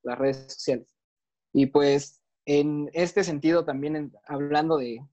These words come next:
de lo que estamos viviendo hoy en día mundialmente, la pandemia, eh, ¿tienes alguna percepción de cómo se maneja la información hoy en día? O sea,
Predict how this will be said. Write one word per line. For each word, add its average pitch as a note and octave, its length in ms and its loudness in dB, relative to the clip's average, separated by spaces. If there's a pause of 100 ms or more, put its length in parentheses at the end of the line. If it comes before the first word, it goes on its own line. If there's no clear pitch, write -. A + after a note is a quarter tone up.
(400)
de B2 500 -8
lo C3+ 340 0
que C#3+ 100 2
estamos F3 340 2
viviendo D#3+ 400 0
hoy C3+ 160 -6
en C#3 100 -8
día C#3+ 220 -2
mundialmente, C#3 600 -4
la B2 160 -2
pandemia, C#3 520 -4 (520)
eh, B2+ 560 2 (380)
¿tienes F3 260 2
alguna D#3 320 0
percepción D3+ 440 -4
de D3+ 140 0
cómo D#3 240 0
se B2 400 -4
maneja C3+ 360 -6
la D3 80 2
información C3+ 800 -2
hoy D#3 100 2
en C#3+ 120 0
día? E3 260 4
O C#3 60 -6
sea, C#3 200 -4